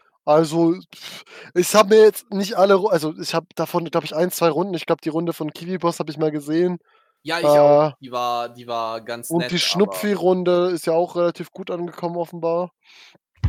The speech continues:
Speaker 2: Ja, aber
Speaker 1: Äh,
Speaker 2: da, da
Speaker 1: aber
Speaker 2: ist er auch rausgeflogen, der Schnupfi.
Speaker 1: ob ich das jetzt so viel besser finde als das, was jetzt dieses Mal, ich weiß nicht.
Speaker 2: Na ja.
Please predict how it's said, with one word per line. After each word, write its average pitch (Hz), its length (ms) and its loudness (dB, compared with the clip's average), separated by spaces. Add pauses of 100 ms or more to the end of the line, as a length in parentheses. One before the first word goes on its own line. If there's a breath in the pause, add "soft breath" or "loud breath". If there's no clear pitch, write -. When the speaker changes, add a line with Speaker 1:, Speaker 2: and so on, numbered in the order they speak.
(180)
Speaker 2:
Ja, 151 100 -2
aber 156 120 6
Speaker 1:
Äh, 151 60 4
Speaker 2:
da, 151 120 6
da - 100 -8
Speaker 1:
aber 214 240 6
Speaker 2:
ist - 60 -4
er 277 60 0
auch 277 160 -4
rausgeflogen, 139 680 -8
der 113 80 -14
Schnupfi. - 400 2
Speaker 1:
ob - 100 -6
ich 240 320 2
das 208 300 2
jetzt - 360 -2
so 247 440 4
viel 233 500 -4
besser 208 420 0
finde 208 440 -2
als 185 200 4
das, 190 220 -4
was 190 120 -2
jetzt 185 220 -10
dieses 202 380 -12
Mal, 196 280 0
ich 151 100 -16
weiß 147 300 -8
nicht. - 220 -20 (960 soft breath)
Speaker 2:
Na 156 320 -8
ja. 73 180 -16